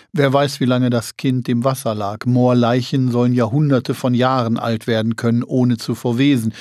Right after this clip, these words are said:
Ich denke, das ist gar kein echter Fall für uns, viel zu lange her. Es sucht ja auch keiner mehr den Mörder von Ötzi oder wie diese Mumie hieß, die sie im Gletscher gefunden haben.“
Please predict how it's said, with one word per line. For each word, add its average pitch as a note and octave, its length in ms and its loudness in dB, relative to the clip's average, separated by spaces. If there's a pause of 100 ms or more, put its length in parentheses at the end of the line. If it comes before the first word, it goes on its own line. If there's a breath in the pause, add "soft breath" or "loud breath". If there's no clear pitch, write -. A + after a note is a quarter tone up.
(220 loud breath)
Ich - 160 -4
denke, F#3 260 0
das C#3 140 0
ist C3+ 200 -2
gar A#2+ 180 0
kein A2+ 300 -4
echter A2+ 360 -6
Fall A2+ 300 -2
für B2 180 -4
uns, C3 380 0
viel D#3+ 400 2
zu - 160 -4
lange A2+ 260 2
her. A#2 380 2 (800 soft breath)
Es B2 200 -6
sucht D3 360 0
ja B2 100 2
auch G#2+ 220 -4
keiner B2 320 0
mehr A#2+ 180 0
den A2 240 0
Mörder A#2 400 0
von A2+ 340 -4
Ötzi C3 520 -2
oder A2+ 260 -2
wie A2+ 80 -2
diese A2 280 0
Mumie A#2+ 400 2
hieß, A2+ 540 2 (560 loud breath)
die A#2+ 140 2
sie A2+ 180 2
im A2 160 0
Gletscher A2+ 460 -2
gefunden G#2 460 -8
haben.“ F#2+ 340 -12